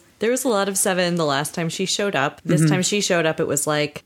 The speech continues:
Speaker 1: mostly action. I think what was happening with her was really interesting,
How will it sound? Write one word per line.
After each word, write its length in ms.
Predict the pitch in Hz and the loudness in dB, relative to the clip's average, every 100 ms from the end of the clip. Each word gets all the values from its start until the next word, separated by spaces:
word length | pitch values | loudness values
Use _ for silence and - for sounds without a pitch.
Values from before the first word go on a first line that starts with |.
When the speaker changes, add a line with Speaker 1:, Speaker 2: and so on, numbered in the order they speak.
| 175 | -2
Speaker 1:
mostly 500 | 175 175 - 180 - | 0 2 2 0 0
action. 680 | 139 - - 269 320 311 - | -2 -2 -2 -2 -2 -4 -4
I 120 | 151 | -6
think 560 | - 175 165 - - - | -2 -2 -2 -6 -14 -4
what 120 | 175 | -2
was 140 | 156 156 | -2 -2
happening 320 | 156 151 165 | -2 -2 -4
with 140 | 185 | -4
her 140 | 190 180 | -2 0
was 160 | 170 175 | 0 0
really 220 | 165 151 | 0 -2
interesting, 640 | 147 170 - 262 320 339 | -2 -2 -2 -2 -2 -6